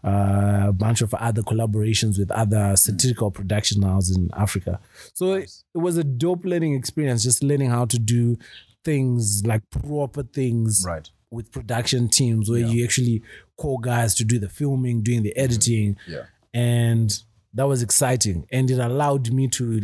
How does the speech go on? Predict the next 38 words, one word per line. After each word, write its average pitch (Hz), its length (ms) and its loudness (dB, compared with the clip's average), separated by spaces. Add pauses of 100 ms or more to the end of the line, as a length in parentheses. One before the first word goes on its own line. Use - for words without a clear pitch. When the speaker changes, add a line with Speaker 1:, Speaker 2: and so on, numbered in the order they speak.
Speaker 1:
learn 127 600 2
and 107 160 0
make 120 240 0
mistakes 113 440 2
on 104 140 0
other 110 320 0
people's 113 400 0
money. 110 260 2 (120)
Speaker 2:
Oh. 120 180 -2
<laughs> - 60 -20 (1200)
Speaker 1:
Invaluable. 214 640 0
Speaker 2:
It's 143 60 0
good, 131 120 -6
it's 113 140 -10
good. 117 240 -2
Yeah. 240 140 0
Speaker 1:
Invaluable 196 480 0
experience. 139 560 -4
Speaker 2:
You're 147 100 2
paying 160 240 -2
university. 110 460 -2
Speaker 1:
Yeah. 180 640 0
So, 220 460 0
so 185 180 2
that, 175 260 0
that 180 140 0
was 196 180 0
the 175 60 -10
thing. 180 180 0
It 147 140 0
became 175 320 0
Speaker 2:
Yeah. 170 60 0
Speaker 1:
now 165 320 0 (260)
my 143 480 0
actual 151 300 2
university. 120 680 2 (120)
Speaker 2:
Nice. 90 300 -4
Speaker 1:
So, 127 380 2